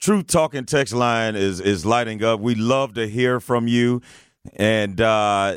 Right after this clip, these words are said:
and, um, I'm gonna respect this, this texter's wishes. Don't say my name or number on this one. I've been back in Milwaukee for a few years now, was about to update my license and be cool contributing my tax here,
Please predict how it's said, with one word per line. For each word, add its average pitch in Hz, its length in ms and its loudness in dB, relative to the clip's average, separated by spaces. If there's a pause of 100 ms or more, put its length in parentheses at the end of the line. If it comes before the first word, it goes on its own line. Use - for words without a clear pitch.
(120)
and, 95 360 -2
um, 87 260 -6
I'm 95 240 0
gonna 131 280 0
respect 123 600 -4
this, 135 300 -2
this 120 320 -4
texter's 127 760 -2
wishes. 113 540 -2 (460)
Don't 151 220 0
say 208 220 -2
my 208 160 0
name 196 440 -2
or 190 180 4
number 180 440 -2
on 110 180 -4
this 147 200 -2
one. 69 240 -12 (360)
I've 101 260 0
been 165 180 -2
back 160 280 -4
in 151 100 -8
Milwaukee 131 480 -2
for 123 200 2
a 107 40 0
few 143 240 -4
years 120 380 0
now, 110 380 0 (200)
was 92 460 -2
about 123 380 -2
to 147 160 -14
update 127 600 -2
my 104 220 0
license 127 680 -2
and 92 220 0
be 107 260 2
cool 131 680 0 (360)
contributing 120 680 0
my 104 240 0
tax 131 560 -4
here, 156 520 0